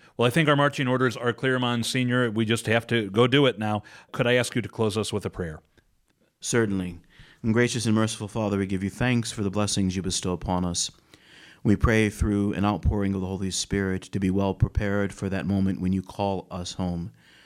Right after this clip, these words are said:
Speaker 2: Through a life of virtue well lived, may we find our dwelling place with you forever. We make this prayer and all of our prayers through Christ our Lord.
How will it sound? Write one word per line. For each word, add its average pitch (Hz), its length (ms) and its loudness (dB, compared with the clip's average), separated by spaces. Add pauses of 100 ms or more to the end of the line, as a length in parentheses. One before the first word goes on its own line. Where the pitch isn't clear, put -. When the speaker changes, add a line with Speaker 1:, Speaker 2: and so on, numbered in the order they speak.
(420)
Speaker 2:
Through 117 140 6
a - 20 6
life 113 480 2
of 104 120 -2
virtue 104 560 0
well 98 300 -2
lived, 104 580 -4
may 95 220 0
we 98 220 2
find 98 500 -2
our 98 220 -4
dwelling 101 440 -2
place 98 380 -4
with - 180 -6
you 92 360 -2 (160)
forever. 82 580 -6 (840)
We 98 100 4
make 110 240 4
this 107 220 -2
prayer 104 220 4
and 101 100 0
all 104 160 0
of 104 100 0
our 95 140 0
prayers 90 420 0
through 92 220 -6
Christ - 600 -6
our 90 200 -2
Lord. 80 480 -4